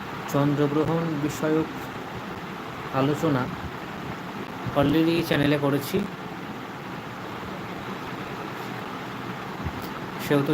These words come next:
যারা যারা সেই ভিডিও দেখেননি, তাদের অবশ্যই দেখা উচিত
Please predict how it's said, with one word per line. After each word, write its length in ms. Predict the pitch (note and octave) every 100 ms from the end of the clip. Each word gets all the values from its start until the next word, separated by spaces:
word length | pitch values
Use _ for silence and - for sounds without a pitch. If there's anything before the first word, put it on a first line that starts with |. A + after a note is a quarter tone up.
| C#3
যারা 140 | C#3+ C#3+
যারা 140 | D#3+ D#3+
সেই 120 | D#3+ C#3+
ভিডিও 200 | C#3+ D#3 C#3+
দেখেননি, 440 | C#3 E3 E3 C#3+ A#2
তাদের 200 | C3+ - C3
অবশ্যই 320 | C#3 - D#3 C#3
দেখা 180 | C3+ D#3 D3+
উচিত 260 | C#3+ G3+